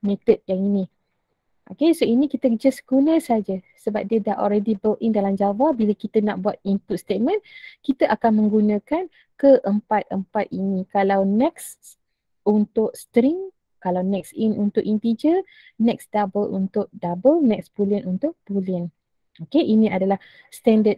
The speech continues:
library method. Okey, kita tengok pula yang kedua. A method of max class which returns the square root of that specific numbers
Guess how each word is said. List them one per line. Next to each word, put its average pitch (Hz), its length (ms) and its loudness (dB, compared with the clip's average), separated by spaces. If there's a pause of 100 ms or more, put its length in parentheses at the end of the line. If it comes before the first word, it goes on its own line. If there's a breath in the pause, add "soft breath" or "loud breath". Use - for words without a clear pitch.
library 190 560 -2
method. 185 400 -4 (400 soft breath)
Okey, - 240 -10
kita 247 240 0
tengok 359 240 2
pula 269 240 2
yang 254 240 4
kedua. 240 400 4 (880)
A 220 80 8
method 285 560 2
of - 160 -4
max 226 320 0
class 226 560 0
which 214 320 0
returns 254 560 2
the 208 240 0
square 277 400 4
root 240 240 0
of 202 240 -2
that 202 240 0
specific 208 560 -4
numbers 196 480 0